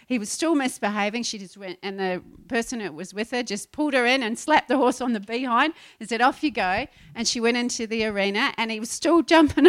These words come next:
around and bucking. She went over the water jump, and, um, sh-, I think she had to do it several times. She just would not give up. She was just like,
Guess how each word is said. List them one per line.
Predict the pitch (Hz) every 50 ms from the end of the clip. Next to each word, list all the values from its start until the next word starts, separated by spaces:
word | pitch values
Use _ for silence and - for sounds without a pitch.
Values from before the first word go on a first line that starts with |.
| -
around | 294 269 302 277 240 208 339 339 349 403
and | 294 202 233 208 190
bucking. | - 208 233 220 - - 226 208 277 370 440 - - - - - - _
She | - - 254 240
went | 226 247 240 - -
over | 240 262 339 302 330
the | 269 320 247
water | 240 254 254 254 254
jump, | 240 208 220 214 269 339 381 330 - _
and, | - 233 220 214 208 208 214 214 -
um, | - 220 208 202 196 190 190 185 -
sh-, | - - -
I | - 233
think | 226 220
she | - - 254
had | 220 202 185
to |
do | 190 214
it | 190 185
several | - - 269 262 285 285 294 302 294
times. | - - 269 415 403 185 214 277 311 339 - _ - - _
She | - - 247
just | 254 294 220 196
would | 190 196 254 330 381 330 -
not | 277 247 214 208 - -
give | - 240 220 202
up. | 214 285 311 240 - _ _ _
She | - - - 247
was | 220 233 214
just | - 226 220 - -
like, | 208 196 185 170 -